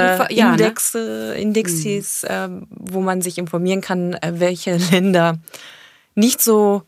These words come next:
Speaker 2: offen sind oder in welchen Ländern es wirklich auch verboten ist,
Speaker 1: Ja.
Speaker 2: ähm, strafbar ist.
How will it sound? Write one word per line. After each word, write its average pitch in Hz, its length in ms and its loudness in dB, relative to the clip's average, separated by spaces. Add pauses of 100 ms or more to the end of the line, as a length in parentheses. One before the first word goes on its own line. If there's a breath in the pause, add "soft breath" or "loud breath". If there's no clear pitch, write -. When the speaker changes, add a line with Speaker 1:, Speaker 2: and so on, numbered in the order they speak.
(140)
Speaker 2:
offen 226 320 2
sind 208 380 4
oder 185 220 2
in 185 80 2
welchen 175 240 0
Ländern 170 220 2
es 165 140 -2
wirklich 165 220 -6
auch 160 40 -4
verboten 170 540 0
ist, 202 300 0
Speaker 1:
Ja. 170 240 0
Speaker 2:
ähm, 165 160 -2
strafbar 175 600 -2
ist. - 340 -4